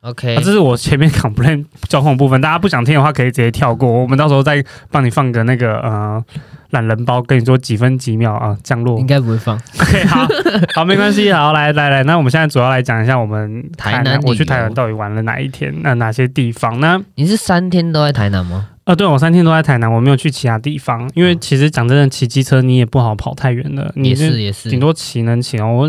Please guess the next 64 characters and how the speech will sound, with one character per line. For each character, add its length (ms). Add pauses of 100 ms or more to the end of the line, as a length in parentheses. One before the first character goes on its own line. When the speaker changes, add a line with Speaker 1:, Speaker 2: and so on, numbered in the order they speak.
(120)
Speaker 2:
那 120
时 80
候 120
有 100
在 80
想， 180
说 160
要 140
不 80
要 80
骑 180
去 140
高 260
雄， 240 (360)
但 120
觉 60
得 60
好 80
像 100
有 140
点 120
太 160
远 240 (100)
了， 60
还 140
是 140
想 180
要 80
算 240
了。 60 (640)
对。 100
Speaker 1:
这 80
样， 80
这 120
样 60
好 180
累。 300 (120)
Speaker 2:
对， 100
蛮 320
累 140
的。 100
那 180
我 140
第 340
一 40
天 160
的 100
那 100
时 120
候 120
行 300
程 240
呢， 100
最 160
主 140
要 220
是， 500 (400)
呃， 260
台 200
南 180
现 100
在 140
刚 220
好 340